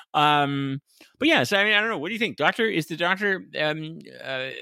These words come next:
is he an authority figure? Should he be? I mean, 'cause he's also,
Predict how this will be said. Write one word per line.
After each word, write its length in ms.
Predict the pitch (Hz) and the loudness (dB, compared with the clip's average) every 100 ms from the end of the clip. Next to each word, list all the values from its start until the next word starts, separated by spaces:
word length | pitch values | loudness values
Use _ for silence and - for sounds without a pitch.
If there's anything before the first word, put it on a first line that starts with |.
| - - - 87 | -14 -16 -14 -8
is 140 | - 127 | -2 2
he 100 | 175 | 4
an 80 | 156 | 4
authority 320 | 143 175 185 | 4 4 2
figure? 420 | - 202 214 202 | 0 -4 -2 -4
Should 180 | - 175 | 0 2
he 40 | |
be? 220 | 156 165 170 | 2 2 4
I 40 | |
mean, 100 | 175 | 4
'cause 160 | 175 160 | 4 2
he's 100 | 170 | 2
also, 440 | 208 - 202 135 | 2 0 -2 -2